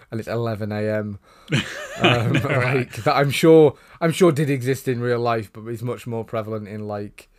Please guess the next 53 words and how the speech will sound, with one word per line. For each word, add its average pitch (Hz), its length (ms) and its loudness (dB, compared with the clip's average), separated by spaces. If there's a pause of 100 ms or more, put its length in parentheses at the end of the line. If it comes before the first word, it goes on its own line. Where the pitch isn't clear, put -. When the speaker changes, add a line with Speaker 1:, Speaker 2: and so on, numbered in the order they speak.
(440)
Speaker 1:
you 120 100 -4
know, 113 80 0
especially 131 520 -2
these, 113 280 -4
like, 107 420 -6 (480)
dirties 113 560 -2
New 110 180 -4
York 107 320 -4
co-, - 140 -10
dirty 120 340 0
New 113 140 -6
York 110 260 -4
cop - 300 -8
movies 101 340 -10
from - 120 -14
the 92 80 -12
seventies 95 480 -12
when 98 260 -8 (280)
New 127 140 -2
York 123 260 -2
was 123 400 0
kind 127 340 -6
of 123 100 -4
like 123 160 -4
a - 40 -10
disgusting 120 560 -8
hell 110 200 -4
pit 117 340 -4 (200)
full 123 200 -2
of 127 120 -2
crime. 135 560 0
<laughs> - 40 -20 (460)
Speaker 2:
Yeah. 104 200 -4
Speaker 1:
Not 202 120 2
that 202 100 4
it 190 100 4
isn't 143 280 4
now, 143 320 2
but 123 180 -2
now 151 200 2
it's 127 180 -2
all, 131 140 2
like, 117 160 0
billionaires 117 420 -2
Speaker 2:
Well, 139 120 -2
Speaker 1:
committing 107 360 -8
financial 120 380 -6
crime 104 320 -8
as 98 80 -12
opposed 107 360 -6
to, 113 60 -6
Speaker 2:
<laughs> 107 120 -4
Speaker 1:
like, 107 140 -8